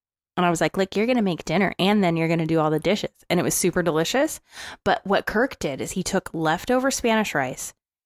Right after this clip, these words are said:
and then he made cilantro lime rice, and then he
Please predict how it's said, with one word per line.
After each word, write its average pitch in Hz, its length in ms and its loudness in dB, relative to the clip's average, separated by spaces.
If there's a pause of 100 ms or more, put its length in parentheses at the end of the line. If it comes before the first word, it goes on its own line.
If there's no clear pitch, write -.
(160)
and 175 100 0
then 165 120 0
he 175 140 -2
made 175 520 2
cilantro 226 540 2
lime 185 260 2
rice, 131 320 -6 (320)
and 185 140 4
then 175 80 2
he 175 160 0